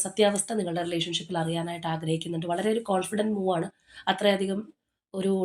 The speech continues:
ഡെസ്പോ കാര്യങ്ങളൊന്നും അല്ല. ഇനി ചിലവരെ സംബന്ധിച്ചിട്ട് പറയുകയാണെന്നുണ്ടെങ്കിൽ എല്ലാവർക്കും ആവണമെന്നില്ല. ആഹ്, അതായത് ചിലപ്പോൾ എന്തെങ്കിലും ഒരു കാര്യം മനസ്സിലാക്കിയിട്ട് വേണം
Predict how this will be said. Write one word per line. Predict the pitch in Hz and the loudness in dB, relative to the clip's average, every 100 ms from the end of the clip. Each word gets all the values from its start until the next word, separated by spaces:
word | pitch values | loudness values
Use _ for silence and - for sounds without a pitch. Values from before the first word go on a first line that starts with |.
| 185 | 2
ഡെസ്പോ | 180 - 190 | 2 2 0
കാര്യങ്ങളൊന്നും | 190 175 175 170 160 | 0 0 -2 0 0
അല്ല. | 156 175 | 0 0
ഇനി | 180 | 0
ചിലവരെ | 165 185 190 | 0 -2 -2
സംബന്ധിച്ചിട്ട് | 175 165 165 175 | -4 -4 -6 -6
പറയുകയാണെന്നുണ്ടെങ്കിൽ | 175 160 165 165 165 156 151 170 269 | -4 -2 -2 -4 -6 -6 -8 -8 -6
എല്ലാവർക്കും | 170 160 160 170 | -2 -2 0 0
ആവണമെന്നില്ല. | 156 160 151 156 - _ _ _ _ _ _ - | 0 -2 -4 -6 -8 _ _ _ _ _ _ -8
ആഹ്, | 185 180 | -4 -2
അതായത് | 214 202 208 - _ - | 2 2 0 -8 _ -6
ചിലപ്പോൾ | 202 214 | -2 0
എന്തെങ്കിലും | 214 214 214 | 0 2 2
ഒരു | 214 208 | 0 0
കാര്യം | 175 190 180 | 0 0 -2
മനസ്സിലാക്കിയിട്ട് | 165 190 185 190 190 | 0 0 2 -2 -2
വേണം | 165 | -2